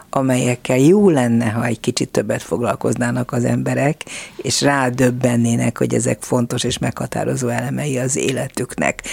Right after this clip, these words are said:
Lehet, hogy rossz az én irányom, és nem erre kéne keresni a magyarázatot, de ha igen, vagy nem,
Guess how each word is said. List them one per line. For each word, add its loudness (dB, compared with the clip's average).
Lehet, 0
hogy 2
rossz 0
az -2
én 2
irányom, 2
és 0
nem 2
erre 0
kéne 2
keresni 0
a 4
magyarázatot, 2
de 2
ha 0
igen, 4
vagy 0
nem, 4